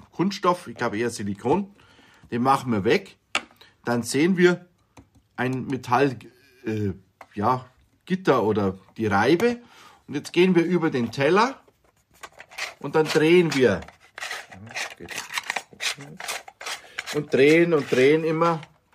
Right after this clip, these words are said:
Und der Parmesan fällt auf die Nudeln hinauf. So.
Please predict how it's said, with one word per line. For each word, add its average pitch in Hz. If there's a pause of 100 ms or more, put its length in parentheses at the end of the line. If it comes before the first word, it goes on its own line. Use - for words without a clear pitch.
(360)
Und 143
der 160
Parmesan 147
fällt 147
auf 139
die 147
Nudeln 139 (840)
hinauf. 101 (560)
So. -